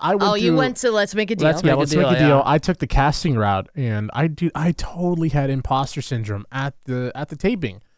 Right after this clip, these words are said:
Speaker 1: because there were so many people who said, "Oh, I traveled from all over the country," or, "Oh, I came from Canada."
Speaker 3: Oh, they're all liars.
Speaker 1: And then they get there,
Speaker 3: <laughs>
Speaker 1: and then I'm there, and I, we do this whole, like, routine, uh, pre, you know, show
Speaker 3: The
Speaker 1: thing.
Speaker 3: pre-interview thing.
Speaker 1: Yeah, yeah.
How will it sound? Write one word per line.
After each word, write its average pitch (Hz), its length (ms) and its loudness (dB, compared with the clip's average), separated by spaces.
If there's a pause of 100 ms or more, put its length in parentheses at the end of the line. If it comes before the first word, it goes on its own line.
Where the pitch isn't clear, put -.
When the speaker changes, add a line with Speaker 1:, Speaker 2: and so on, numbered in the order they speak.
(220)
Speaker 1:
because 196 220 0
there 247 100 2
were 262 60 2
so 269 200 2
many 277 100 2
people 247 220 2
who 240 120 2
said, 226 220 2
"Oh, 220 160 6
I 247 80 6
traveled 233 380 2
from 214 160 -2
all 226 260 2
over 226 160 2
the 214 100 -2
country," 220 460 -4
or, 175 180 2
"Oh, 202 100 6
I 240 120 6
came 247 220 -4
from 226 200 -2
Canada." 214 680 2
Speaker 3:
Oh, 156 140 2
they're 202 160 0
all 175 100 2
liars. 110 520 -6 (100)
Speaker 1:
And 185 120 0
then 214 140 2
they 196 140 4
get 247 220 4
there, 160 280 6
Speaker 3:
<laughs> - 340 -10
Speaker 1:
and 180 160 2
then 208 120 6
I'm 240 220 4
there, 156 340 6 (100)
and 165 200 2
I, - 360 -4
we 170 180 2
do 196 140 2
this 185 160 2
whole, 196 240 4
like, 170 220 4
routine, 180 580 2
uh, 160 340 -2
pre, 190 680 -2 (220)
you 180 100 -4
know, 143 120 2
show 170 280 2
Speaker 3:
The 185 80 2
Speaker 1:
thing. 190 140 2
Speaker 3:
pre-interview 147 580 2
thing. 160 160 0
Speaker 1:
Yeah, 208 80 6
yeah. 214 160 6